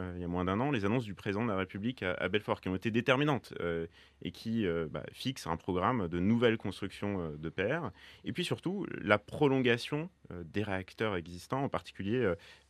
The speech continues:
euh, le palier des neuf cents mégawatts. Euh, mais quand on regarde d'autres pays, euh, c'est pareil. Alors chacun avec sa spécificité. Aux États-Unis, par exemple, il y a une forte dynamique sur l'innovation. Euh, un programme a été lancé, euh, il y a déjà, euh, plusieurs années, hein, euh, avec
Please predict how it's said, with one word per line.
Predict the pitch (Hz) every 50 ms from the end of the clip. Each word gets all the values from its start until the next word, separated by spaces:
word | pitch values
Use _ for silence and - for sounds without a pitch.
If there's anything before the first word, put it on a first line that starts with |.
| -
euh, | 87 85
le | 80 87
palier | 85 - 90 92 113
des | 107 101 92
neuf | 92 92 -
cents | - 110
mégawatts. | 104 104 95 92 85 - - - - - _ _ - - - - - - -
Euh, | - 80 76
mais | - 90 95
quand | - 131 117
on | 131
regarde | 127 120 127 123 101 90 92
d'autres | 98 127 143 139 -
pays, | - - 101 117 135 190 254 240 - _ _ - -
euh, | 95 92 92 90 90 90 87 90
c'est | - - 92
pareil. | 110 110 113 95 80
Alors | 78 85 -
chacun | - - - 107 - 135 127 120
avec | 101 98 92
sa | - 92
spécificité. | 85 - - 92 - - 85 - 92 - - 98 - 165 185 160
Aux | 104 90
États-Unis, | 87 95 95 - 95 90 92 98 110 135 143
par | - 87 82
exemple, | 85 87 85 107 131 147 - -
il |
y | 92
a | 90
une | 87
forte | - - 131 110
dynamique | 101 98 101 117 147 143
sur | - - 95
l'innovation. | 98 98 110 123 120 107 110 113 - - 92 - _ - - - - - - - _ - -
Euh, | 85 85 82 80 -
un | - 90
programme | 85 - 110 101 104 104 110 107
a | 95
été | 90 87 - 90
lancé, | 87 92 90 - - -
euh, | 107 107 101 87 82 80
il | 78
y | 78
a | 78
déjà, | 73 80 78 87 90 85 80 78 - - - - - - - -
euh, | 71 80 76 71 - -
plusieurs | - 95 87 95 90 85
années, | 90 92 113 143 165
hein, | 135 113 127 131 -
euh, | 90 85 82 85 85 - _ - - - -
avec | - - 101 110 - -